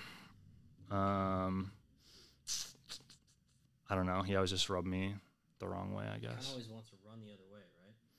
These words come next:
Speaker 1: Little fearful.
Speaker 2: Yeah, okay.
Speaker 1: Pum-, I mean, Pumbaa comes flying through the, the ferns, doesn't he, a few times? He's not afraid.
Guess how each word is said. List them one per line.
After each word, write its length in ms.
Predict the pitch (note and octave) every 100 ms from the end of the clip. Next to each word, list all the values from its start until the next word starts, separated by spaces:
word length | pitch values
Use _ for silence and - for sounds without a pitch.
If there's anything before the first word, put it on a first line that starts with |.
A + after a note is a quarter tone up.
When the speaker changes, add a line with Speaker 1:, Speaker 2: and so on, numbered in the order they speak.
| - - -
Speaker 1:
Little 180 | C3+ D3+
fearful. 480 | - A2 A2 A#2 B2+
Speaker 2:
Yeah, 40 | C3+
okay. 60 | B2+ - - - - - _ -
Speaker 1:
Pum-, 260 | C#3+ E3 F#3
I 100 | C#3
mean, 200 | D#3 D3
Pumbaa 340 | - F3 F3+
comes 240 | D#3 E3 -
flying 320 | - B2+ B2+
through 100 | B2+
the, 180 | A#2 G#2 C3 -
the 80 | G#2+
ferns, 460 | - G#2 A#2+ A2 F#2+
doesn't 260 | F#2 G2
he, 80 | G#2+
a 40 | A2
few 180 | A#2+
times? 440 | A#2 C3 D3 D#3 -
He's 140 | A#2
not 140 | B2+ G#2+
afraid. 420 | - G2 B2